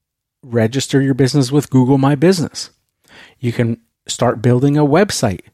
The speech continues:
for your business. All those things, you know, getting business cards and flyers,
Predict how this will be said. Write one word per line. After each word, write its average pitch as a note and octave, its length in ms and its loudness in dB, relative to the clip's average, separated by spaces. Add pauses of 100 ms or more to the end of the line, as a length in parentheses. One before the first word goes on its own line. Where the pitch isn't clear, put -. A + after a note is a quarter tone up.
(100)
for B2 260 0
your A#2 120 2
business. G2 500 -4 (1800)
All F3 380 4
those E3 340 0
things, C#3 580 0 (500)
you C3 140 0
know, C#3 200 0 (880)
getting B2+ 300 2
business F#3 340 2
cards F3+ 300 -2
and F3 140 0
flyers, G3+ 600 -2